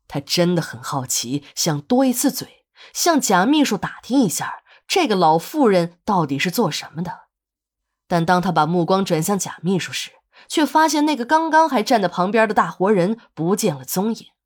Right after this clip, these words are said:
宁主任笑了笑，他笑自己的幼稚，还想打听别人的家事，这怎么可以呢？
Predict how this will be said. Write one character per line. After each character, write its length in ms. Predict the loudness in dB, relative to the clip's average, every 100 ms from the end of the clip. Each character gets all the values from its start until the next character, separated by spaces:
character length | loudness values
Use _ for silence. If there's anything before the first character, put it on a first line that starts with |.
| _ _ _ _ _ _ _ _
宁 180 | 0 2
主 120 | 2
任 140 | 0
笑 240 | 0 0 -2
了 80 | -8
笑， 360 | -12 -14 -16 _ _ _ _
他 140 | -2
笑 260 | 2 2 2
自 220 | 0 -4
己 100 | -4
的 100 | -8
幼 260 | -2 -2 -4
稚， 140 | -12 -16 _ -20 -20
还 200 | 0 2
想 220 | 2 0
打 180 | -2 -8
听 160 | -6 -2
别 140 | 0
人 140 | 2
的 80 | 0
家 260 | -2 -2 -2
事， 240 | -4 -8 _ _ _ _ _
这 320 | -2 0 2
怎 160 | 0 -8
么 80 | -14
可 240 | -14 -8
以 220 | -8 -8
呢？ 60 | -20